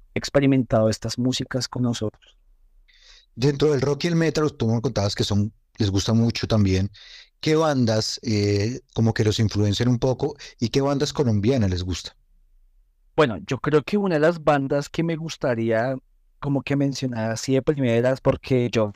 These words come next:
Speaker 1: yo me acuerdo que todos los integrantes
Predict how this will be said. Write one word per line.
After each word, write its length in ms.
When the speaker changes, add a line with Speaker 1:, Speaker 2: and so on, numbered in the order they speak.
Speaker 1:
yo 160
me 60
acuerdo 240
que 360
todos 240
los 160
integrantes 760